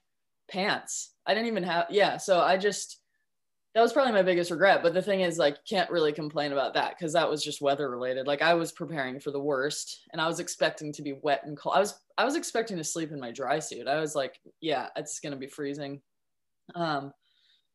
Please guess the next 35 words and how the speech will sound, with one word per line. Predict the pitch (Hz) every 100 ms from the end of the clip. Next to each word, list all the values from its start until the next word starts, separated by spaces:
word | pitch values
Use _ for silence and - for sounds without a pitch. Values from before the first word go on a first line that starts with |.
| _
so | - 190 175 170 170 165 165 -
yeah, | 330 285
aside | 226 320 403
from | 453 370
that, | 262 320 262 240
I |
don't, | 381 466 - - _ _ _ _ _ _ _ _
what | 294
else | 302 294
would | - 202
I, | 180 180 _ _ _ _ _ _ _ _ _ _ _ -
I | 285
felt | 466 508 -
pretty | - 349 277
dialed. | 202 190 254 202
I | 196
mean, | 208
it | 214
was, | 220 214 208 - - _ _ _ _ _ -
the | 233
transitions | - 277 262 233 311 427 392 302
between | 254 247 226 220 214 202 -
rafting | 180 180 202 214
and | 180 170
skiing | - 175 165 151
were | 151 143 - _ _ _ _ _
pretty | 254 277
brutal. | 170 160 165 135 139 -
They're | 170 165 170 170
extremely | 175 - 208 208 214
time | 202 170 165
consuming. | 156 151 147 139 143
I | 170
mean, | 196 190
like, | 185